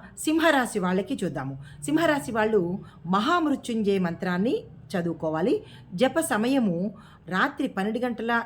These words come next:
నలభై నిమిషాల నుంచి ఒంటి గంట ఇరవై నిమిషముల వరకు. ధ్యానం చేయవలసింది రుద్ర ధ్యానం చేయాలి. మరి దానము నువ్వులు, నల్లని వస్త్రాలు దానంగా ఇచ్చుకోవాలి.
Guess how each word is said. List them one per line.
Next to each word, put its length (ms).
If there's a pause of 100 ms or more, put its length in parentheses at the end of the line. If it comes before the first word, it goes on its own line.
నలభై 260
నిమిషాల 320
నుంచి 280
ఒంటి 340
గంట 220
ఇరవై 340
నిమిషముల 380
వరకు. 320 (380)
ధ్యానం 380
చేయవలసింది 960
రుద్ర 420
ధ్యానం 480
చేయాలి. 500 (300)
మరి 160
దానము 680 (260)
నువ్వులు, 580 (100)
నల్లని 340
వస్త్రాలు 480
దానంగా 480
ఇచ్చుకోవాలి. 600